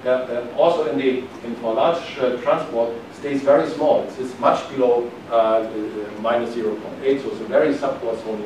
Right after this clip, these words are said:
very strongly suppressed, uh, number fluctuation. Um, and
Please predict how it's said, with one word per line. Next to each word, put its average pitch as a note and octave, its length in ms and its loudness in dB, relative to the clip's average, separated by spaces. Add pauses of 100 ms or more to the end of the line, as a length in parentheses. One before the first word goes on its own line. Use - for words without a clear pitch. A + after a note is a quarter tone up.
very D3+ 220 4
strongly B2+ 420 0
suppressed, G#2 380 -10 (340)
uh, G#2 140 -4 (120)
number - 300 -4
fluctuation. - 440 -14 (1080)
Um, B2+ 360 0 (300)
and - 360 6